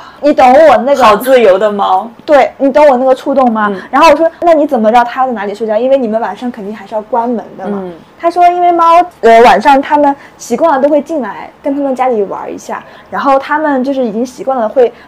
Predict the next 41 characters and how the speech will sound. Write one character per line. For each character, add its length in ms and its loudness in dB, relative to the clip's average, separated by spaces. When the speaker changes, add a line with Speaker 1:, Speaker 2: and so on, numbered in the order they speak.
Speaker 1:
把 120 -4
门 140 -4
开 220 0
一 100 2
下， 300 -6
就 80 -4
开 220 -8
那 40 -2
个 80 0
缝 300 -4
一 100 -6
下。 300 -8
Speaker 2:
嗯。 80 -20
Speaker 1:
然 120 0
后 80 -2
猫 240 2
如 160 -2
果 120 2
想 160 -10
去 100 -10
外 160 0
面， 160 -6
它 100 -10
自 160 -6
己 120 -6
就 60 -4
会 100 -2
跑 200 -14
出 140 -16
去。 260 -12
然 100 -8
后 120 0
如 80 2
果 100 2
猫 320 2
不 240 -2
去 160 -4
外 160 0
面 140 -2
的 120 -2
话， 240 -10